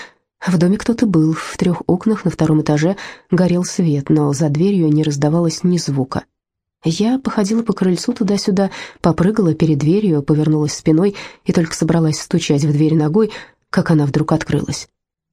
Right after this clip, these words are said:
На крыльцо пролился тусклый серый свет, и низкий голос сказал: «Зайдите». «Добрый вечер», — сказала я и изобразила одну из самых очаровательных улыбок,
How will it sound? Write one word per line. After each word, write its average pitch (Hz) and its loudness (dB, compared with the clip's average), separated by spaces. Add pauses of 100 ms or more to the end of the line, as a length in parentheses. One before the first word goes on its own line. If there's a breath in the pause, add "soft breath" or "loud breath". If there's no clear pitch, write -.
(100)
На 185 2
крыльцо 220 -2
пролился 240 0
тусклый 233 -2
серый 226 -2
свет, 160 0
и 170 4
низкий 185 0
голос 165 2
сказал: 156 -2 (600 loud breath)
«Зайдите». 175 0 (420)
«Добрый 220 2
вечер», — 175 0 (340 loud breath)
сказала 180 0
я 185 2
и 202 0
изобразила 160 0
одну 160 2
из 151 -2
самых 160 0
очаровательных 165 0
улыбок, 151 0